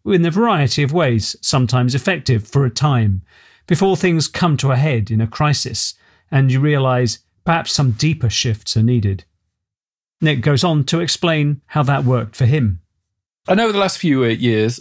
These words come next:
Speaker 2: I have found different ways of coming to terms with this, living with it, becoming a different person, you know, and a whole range of things, like from literally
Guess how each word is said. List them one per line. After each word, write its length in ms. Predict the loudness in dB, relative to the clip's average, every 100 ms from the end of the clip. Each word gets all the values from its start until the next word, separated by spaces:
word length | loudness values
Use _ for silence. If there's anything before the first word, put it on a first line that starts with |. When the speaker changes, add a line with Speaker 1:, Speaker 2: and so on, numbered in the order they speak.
| -2
Speaker 2:
I 160 | 0 0
have 560 | 0 0 0 -2 -6 -20 _
found 580 | -2 0 2 0 -2
different 480 | -2 -2 0 -2 0
ways 840 | 2 2 2 0 -2 -4 -8 -10 -16 _ _ _ _ 0
of 640 | 2 2 0 -4 -14 -18 _ _ _ _ -4
coming 240 | 0 2
to 120 | 0 -4
terms 380 | 0 0 2
with 120 | 0 0
this, 280 | -2 -4 -12 _ -2
living 500 | 0 2 2 0 0
with 180 | 0 0
it, 180 | -4 -8 _ -4
becoming 480 | -4 0 2 2 2
a 40 |
different 440 | 0 -2 -2 -4
person, 580 | -4 -2 0 0 -2 -2 0
you 60 |
know, 100 | 2
and 80 | 2
a 40 | 0
whole 260 | 0 0
range 220 | 0 -2
of 80 | -2
things, 320 | -2 -2 -2 0
like 220 | -2 -2
from 340 | 0 0 0 -2
literally 500 | -2 -2 0 0